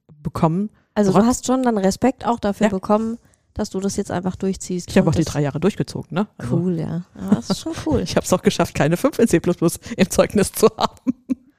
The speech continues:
Speaker 2: Wahnsinn.
Speaker 1: Ja,
Speaker 2: Cool.
Speaker 1: ja. Ne, aber ich finde das, das so schön, dass ihr das so aufbringt,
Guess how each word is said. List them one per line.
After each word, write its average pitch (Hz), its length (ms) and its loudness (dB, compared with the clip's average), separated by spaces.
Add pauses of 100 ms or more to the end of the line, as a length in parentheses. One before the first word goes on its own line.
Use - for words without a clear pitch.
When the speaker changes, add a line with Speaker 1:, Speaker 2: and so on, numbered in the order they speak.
(200)
Speaker 2:
Wahnsinn. 208 460 -6 (560)
Speaker 1:
Ja, 185 180 2
Speaker 2:
Cool. 196 60 0
Speaker 1:
ja. 226 260 0 (760)
Ne, 202 180 4
aber 202 160 4
ich 196 120 -2
finde 233 180 6
das, - 220 -2
das 214 140 0
so 214 60 6
schön, 233 200 4
dass 208 120 6
ihr 190 60 2
das 185 140 6
so - 80 0
aufbringt, 170 520 0